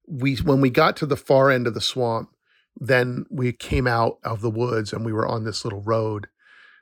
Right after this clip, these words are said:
that was, like, a power line road that we could walk back on easily and avoid the rest of it. But when we got to the other side of it, I remember thinking, like, "There is so many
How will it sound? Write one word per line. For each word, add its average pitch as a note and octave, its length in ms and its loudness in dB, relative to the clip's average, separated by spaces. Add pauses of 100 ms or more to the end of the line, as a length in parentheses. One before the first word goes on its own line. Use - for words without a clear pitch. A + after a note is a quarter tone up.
that A2 240 -2 (500)
was, A#2+ 120 -10
like, - 140 -6
a - 60 -8
power - 300 -2
line A2+ 200 -2
road A2 240 -2
that A#2 100 -2
we A2+ 80 -4
could G#2 160 -6
walk G2+ 240 -10
back G#2 380 -8
on G#2 340 -6
easily G2+ 520 -8 (460)
and G2+ 420 -6
avoid G#2 380 -4
the G2+ 80 -6
rest A2+ 240 -2
of G2+ 100 -6
it. - 180 -10 (600)
But E3 120 4
when E3 240 4
we D#3 100 4
got E3 200 2
to - 80 4
the G#3 80 8
other F#3 100 2
side D#3 320 0
of B2 120 -2
it, A2+ 220 -4 (600)
I - 60 0
remember C#3+ 420 4
thinking, C#3+ 520 -2
like, A2+ 360 -4
"There C#3 260 -2
is - 100 0
so C#3 320 0
many A#2+ 420 -4